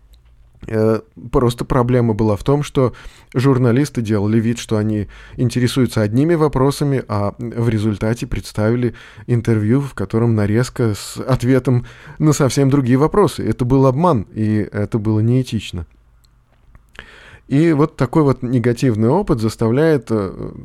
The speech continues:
скажем, председателя Союза евангельских христиан-баптистов относиться с большим недоверием к светским, к, так скажем, неверующим сми или д-, неконфессиональным сми. Хотя были и, э, другие, другие, э,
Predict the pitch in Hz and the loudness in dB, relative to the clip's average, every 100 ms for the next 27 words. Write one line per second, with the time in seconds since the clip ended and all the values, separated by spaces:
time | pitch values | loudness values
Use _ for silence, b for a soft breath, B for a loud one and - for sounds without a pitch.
0 | - 107 - 107 101 104 - - 98 120 | -14 -14 -6 -4 -2 -4 -4 -6 -2 0
1 | 117 127 104 92 104 104 98 104 101 101 | 2 2 0 -4 -2 -2 -2 -2 -2 -4
2 | - - 107 - 104 127 151 247 233 - | -8 -6 -6 -4 -2 -2 -2 -4 -4 -6
3 | 165 123 117 175 - 135 B B B B | -2 0 0 0 0 -2 B B B B
4 | 123 135 127 185 147 120 117 135 139 120 | 2 2 4 2 4 4 4 4 4 0
5 | - - 131 117 - 95 - 123 117 110 | -2 0 2 2 -4 -8 -4 2 4 4
6 | 104 - 98 - 104 98 - 127 104 98 | 2 -4 -14 -6 -4 -4 -2 0 0 2
7 | 135 127 151 131 - 120 - 120 98 - | 2 4 4 2 0 -2 -2 -2 -2 -4
8 | 113 131 127 110 107 120 107 117 110 107 | -4 0 2 0 -4 -6 -2 -2 0 -2
9 | - 110 101 98 104 98 85 - 87 B | -4 -6 -4 -2 -2 -2 -6 -10 -12 B
10 | B B B B - 143 302 277 175 160 | B B B B -2 -2 0 0 -2 -6
11 | 165 226 233 208 - 175 202 190 - - | -4 -2 -2 -2 -4 -2 0 0 -2 -8
12 | - 139 131 120 139 143 139 175 147 107 | -12 -6 -4 0 0 0 0 2 4 2
13 | 107 - - 110 127 127 127 151 143 127 | -2 -12 -10 -6 -4 -4 -4 -2 0 2
14 | 107 107 107 110 110 104 | 0 -4 -10 -8 -8 -8